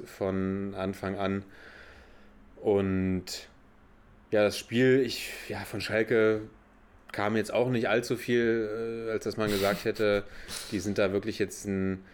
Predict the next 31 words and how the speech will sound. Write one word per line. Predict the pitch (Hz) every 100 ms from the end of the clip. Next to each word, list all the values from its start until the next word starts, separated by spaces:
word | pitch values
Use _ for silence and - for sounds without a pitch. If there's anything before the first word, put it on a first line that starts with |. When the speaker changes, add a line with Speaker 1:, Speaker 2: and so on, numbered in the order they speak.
| - -
Speaker 1:
ein | 107 92
großer, | 87 120 123
ernstzunehmender | 101 107 131 - 107 110 107 107 107 101 101
Konkurrent. | 113 101 101 98 120 123 - - - -
Speaker 2:
Ja, | 165 147 -
ja. | 147
Speaker 1:
Und | 101
dann | 104 101 110 117 110
nimmt | 107 107 107
das | 98
Spiel | - 110 110 110 107
mal | 101 98 101 104
so | 98 95
richtig | 110 - 117 101 - 110 110
Fahrt | 107 - 98 101
auf, | 101 104 -
als | 101 101 92 - -
Sebastian | - 104 101 - 110
Andersson, | 101 107 127 101 95 90 85 - -
also | 95 92 95 104 -
man | 107 101
muss | 107
auch | 117
sagen, | 101 104
Köln, | 95 107 110 104 104 -
äh, | - - - - - 104 - -
doch | 113
einige | 104 117 127 113
Chancen, | 107 110 123 123 117
Ralf | 101 101
Speaker 2:
Ja, | -